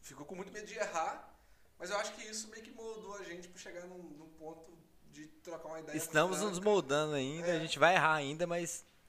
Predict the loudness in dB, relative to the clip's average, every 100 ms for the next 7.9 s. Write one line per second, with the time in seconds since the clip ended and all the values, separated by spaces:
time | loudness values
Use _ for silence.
0 | -20 -20 -20 -20 _ _ -4 0 2 0
1 | 0 6 8 10 8 10 8 8 8 10
2 | 8 6 4 4 -2 -8 -12 -14 -12 -8
3 | -8 -8 -10 -10 -12 -12 -12 -14 -16 -16
4 | -14 -12 -12 -12 -8 -8 -6 -8 -6 -6
5 | -6 -10 -12 -6 -6 -4 -8 -12 -20 -20
6 | -20 -14 -8 -6 -6 -6 -8 -8 -12 -12
7 | -12 -12 -12 -6 -2 -2 -4 -8